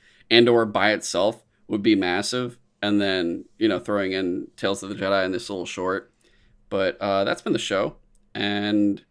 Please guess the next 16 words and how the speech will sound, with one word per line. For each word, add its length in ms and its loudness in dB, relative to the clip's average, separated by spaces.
you 80 2
know, 60 4
you 100 2
guys 200 0
can 680 2
comment, 600 2
give 100 -2
us 120 -6
feedback, 480 2
or 320 4
ask 220 0
us 100 -8
questions 680 -4
by 120 2
writing 300 4
in 200 0